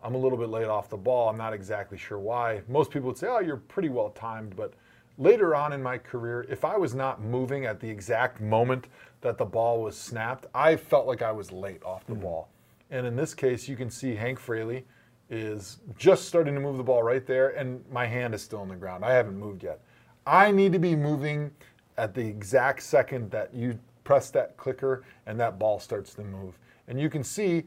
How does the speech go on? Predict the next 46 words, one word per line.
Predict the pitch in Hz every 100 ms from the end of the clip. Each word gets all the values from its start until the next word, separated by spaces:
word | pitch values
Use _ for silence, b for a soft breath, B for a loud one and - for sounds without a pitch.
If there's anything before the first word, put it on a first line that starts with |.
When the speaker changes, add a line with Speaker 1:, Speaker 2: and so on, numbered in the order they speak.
| -
Speaker 1:
Suggs | - - 185 185 117
has | 117 -
just | - 190 -
started | 160 156 151
moving, | 135 143 160 165
and | 123
I | 110
have | 113 98 92 78
yet | 113 113 -
to | 110
move. | 101 95 87 b b
So | - 139
he | 113 139
has | 196 151
already | - 131 147 135 123
gotten | 123 107
a | 104
jump | 95 120 117
on | 127 123 120
me, | 131 147 b b b
which | 120 120 110 -
puts | - - -
me | 135
in | 113
a |
bad | 98 110 104
position. | 101 127 139 107
Now | 104 110 110 110 b b 117
I | 120
have | 110 -
to | 107
quickly | - 139 131 113 98 -
jump | 156 156
out | 147
of |
my | 131
stance, | 110 123 117 113 - b b b _ -
cross | - 165 143 147
over, | 139 131 139
and | 139 127 110
just | 117 -
kinda | 123 113
hope | 92 131 123
and | 98
pray | 127 127 110
that | 98 92